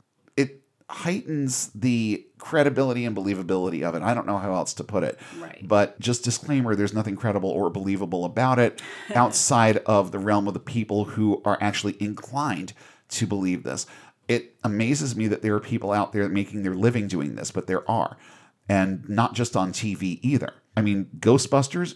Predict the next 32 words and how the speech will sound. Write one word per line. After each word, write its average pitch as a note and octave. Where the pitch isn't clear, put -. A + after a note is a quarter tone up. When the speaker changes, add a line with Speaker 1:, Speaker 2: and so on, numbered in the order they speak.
Speaker 1:
is, C#3+
without B2+
the -
positron C3+
chargers, F#2
it's A2
a G#2+
real G#2+
thing. D3+
Speaker 2:
Yeah. D4
Speaker 1:
People C3+
actually A#2
do D#3+
this. -
And A2+
people A#2+
believe A2
that A2
they A2
can G#2
go A2
in G#2+
there G#2+
and G#2+
exorcise C3
these G2+
ghosts G2
too. B2+
I G2+
mean, G2
that A#2
was G#2